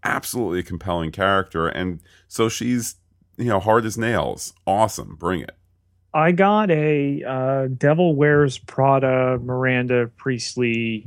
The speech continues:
Speaker 2: you know, stylish yet businesslike vibe out of her. And I think that, uh, Zimmer can bring that. So that's gonna be fun to watch. It was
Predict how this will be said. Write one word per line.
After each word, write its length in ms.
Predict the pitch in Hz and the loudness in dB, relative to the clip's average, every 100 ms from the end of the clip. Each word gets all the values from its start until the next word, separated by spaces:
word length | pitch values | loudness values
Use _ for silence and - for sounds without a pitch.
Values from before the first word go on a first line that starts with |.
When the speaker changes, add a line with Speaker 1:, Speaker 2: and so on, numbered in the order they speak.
| - | -6
Speaker 2:
you 120 | 127 | -2
know, 300 | 120 117 113 | 0 0 -4
stylish 840 | - - 139 135 135 135 127 - 131 | -6 0 2 4 4 4 0 -4 0
yet 220 | 123 110 _ _ _ _ - | 0 0 _ _ _ _ 0
businesslike 720 | 139 120 123 117 123 117 107 - 233 | 2 4 0 0 2 2 0 -4 -8
vibe 400 | 127 120 113 110 | 0 4 4 2
out 240 | 104 101 | 0 -2
of 120 | 95 | -6
her. 280 | 107 107 - _ _ _ _ - | -6 -8 -10 _ _ _ _ -4
And 600 | 127 123 123 120 117 - - | 0 2 0 0 -4 -8 -4
I 160 | 123 123 | -2 -2
think 500 | - 139 127 - 240 196 | -2 -4 -4 -6 -14 -2
that, 360 | 135 123 117 - - | 2 2 0 -6 -8
uh, 540 | 131 117 110 107 107 110 | -4 -2 -4 -4 -6 -6
Zimmer 560 | 131 135 131 123 120 117 _ _ _ - | -2 0 2 2 2 -2 _ _ _ -10
can 240 | - 151 120 | -2 0 0
bring 360 | 131 131 123 | 0 0 -2
that. 380 | 92 - - - _ _ _ _ _ - | -6 -10 -14 -18 _ _ _ _ _ -6
So 560 | 101 139 127 127 123 | 0 4 6 4 2
that's 260 | 139 139 160 | 2 2 2
gonna 200 | 180 156 | -2 -2
be 120 | 139 | -2
fun 280 | 127 143 139 | -4 -4 -4
to 100 | 127 | -2
watch. 640 | 120 123 120 120 - - | 0 0 0 -4 -12 -10
It 240 | 107 123 117 | -8 -8 -8
was 520 | 127 127 120 - | -4 -2 -2 -6